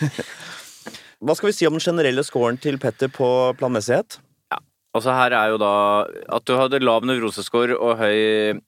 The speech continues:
Speaker 2: extra-score, ja, kanskje ganske, eh, forventet, men at du har så veldig høy score på planmessighet, sekstiåtte, nærmer seg en prosent høyeste.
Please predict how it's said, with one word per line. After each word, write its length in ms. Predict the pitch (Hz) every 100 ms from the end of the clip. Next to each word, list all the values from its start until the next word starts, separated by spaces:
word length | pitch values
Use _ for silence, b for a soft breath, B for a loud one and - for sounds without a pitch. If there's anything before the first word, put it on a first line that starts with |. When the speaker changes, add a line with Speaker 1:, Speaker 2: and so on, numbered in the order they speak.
| 110
Speaker 2:
extra-score, 560 | - 107 107 127 131 120 - _ _
ja, 80 | 90 - _ _ - -
kanskje 320 | 117 107 107 101 101 104
ganske, 320 | 98 - 90 90 90 90 87 87 85 85 -
eh, 180 | 73 87
forventet, 480 | 92 98 90 139 151 -
men 160 | 117
at 80 | 117
du 80 | 139
har 80 | -
så 460 | - - - 127 139 143 _ _ _ 123
veldig 460 | 120 135 95 92
høy 80 | 104
score 200 | 101 101 92
på 60 |
planmessighet, 460 | 98 107 92 117 110
sekstiåtte, 480 | 113 - 123 107 117
nærmer 760 | 123 127 120 92 80 80 85
seg 280 | 87 104 107 -
en 200 | 87 85
prosent 440 | 101 101 95 87
høyeste. 420 | 101 85 - 143